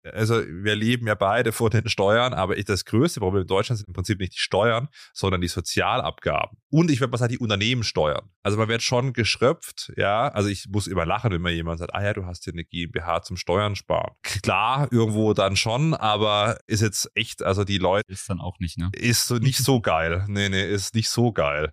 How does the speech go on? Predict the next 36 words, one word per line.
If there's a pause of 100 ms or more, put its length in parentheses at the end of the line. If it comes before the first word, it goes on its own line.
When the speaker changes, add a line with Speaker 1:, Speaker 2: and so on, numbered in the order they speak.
(100)
Speaker 2:
Aber
wie
ist
das
eigentlich,
also,
ne,
so
bestimmte
Berufsgruppen,
ich
glaub,
Beamte,
Ärzte,
Steuerberater,
Rechtsanwälte,
die
müssen
nicht
ins,
in
die
deutsche
Rentenversicherung
einzahlen,
sondern
haben
eben
so
ein
eigenes
berufsständisches
Versorgungswerk,
ne?
Das, (100)
das